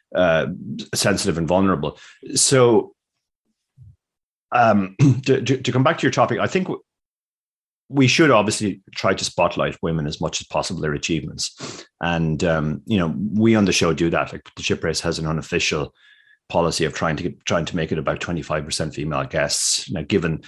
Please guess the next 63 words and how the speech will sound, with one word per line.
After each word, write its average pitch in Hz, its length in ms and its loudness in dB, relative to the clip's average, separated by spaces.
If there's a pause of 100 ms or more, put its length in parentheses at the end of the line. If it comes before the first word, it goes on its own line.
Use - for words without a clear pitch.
(340)
that's 95 180 0
at 92 100 0
least 98 180 2
five 85 240 2
times 78 260 -6
as 71 80 -8
much 73 260 -4
as 69 100 -8
the 69 120 -6
female 76 280 -4
representation 78 680 -6
in 78 120 -4
poker, 69 500 -6
but 73 140 -6 (140)
we're 95 260 -2
sort 80 220 -2
of 87 80 0
aiming 82 240 0
for - 80 -8
the 87 100 0
world 82 200 2
that 78 120 -2
we, 85 140 0 (140)
that 92 80 2
we 85 100 2
would 80 140 0
like, 85 360 0
rather 78 300 -2
than 78 180 -4
the, 71 360 -4
the, 90 200 -2 (120)
the, 87 200 -6
the 95 100 -8
current 87 300 0
world 82 200 0
we 82 80 -2
have. 80 420 -2 (480)
Um, 87 440 0
you 117 120 0
know, 104 80 4
we 101 100 4
don't 139 200 4
beat 139 160 2
the - 40 -2
drum 95 220 0
about 85 300 -2
that 80 240 -2
because - 720 -4
it's - 240 -2
just, - 680 -2 (120)
it's 90 160 -4
just - 180 -2
a 82 60 -4
sort 85 180 -2
of - 60 -10
a 76 40 -2
thing 85 180 -4
that 80 120 -4
we 78 100 -6
do 80 220 0
to - 120 -12
try 76 260 -2
and 67 400 -4